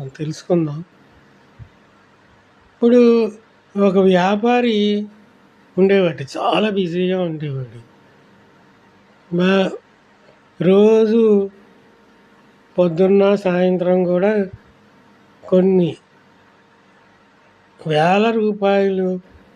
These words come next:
సాయంత్రం అయ్యేసరికి లక్ష రూపాయలు అలా బిజినెస్ చేస్తూ ఉండేవాడు అనమాట. చేస్తూ ఉండేసరికి ఈ పని వాళ్ళని నమ్మేవాడు కాదనమాట.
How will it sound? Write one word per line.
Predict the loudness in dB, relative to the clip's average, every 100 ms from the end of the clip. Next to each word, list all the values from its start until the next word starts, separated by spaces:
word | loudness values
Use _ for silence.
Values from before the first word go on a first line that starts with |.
| _ _ _ _ _ _ _ _ _ _ _ -6
సాయంత్రం | -2 0 0 2
అయ్యేసరికి | 2 2 -2 -2
లక్ష | -2 -2 -4
రూపాయలు | -4 -2 -2 0 0 0 -2
అలా | -4 -6
బిజినెస్ | -8 -6 -2 -2 -4 -8 -8 -10 _ _ _ _ _ _ 0
చేస్తూ | 2 2 2
ఉండేవాడు | 2 2 -2 -4
అనమాట. | -10 -14 -16 -20 -20 _ _ _ _ _ _ _ _ 0
చేస్తూ | 0 2 2 2
ఉండేసరికి | 2 0 0 -2 0 2 2 2 -2 -4 -14 _ _ _ _ _ _ _ _ _ _ 0
ఈ | 0
పని | 2 2 2
వాళ్ళని | 4 4 4 2 2 2 2 0
నమ్మేవాడు | -2 -2 -2 -2 -2 -4
కాదనమాట. | -6 -6 -8 -10 -14 -18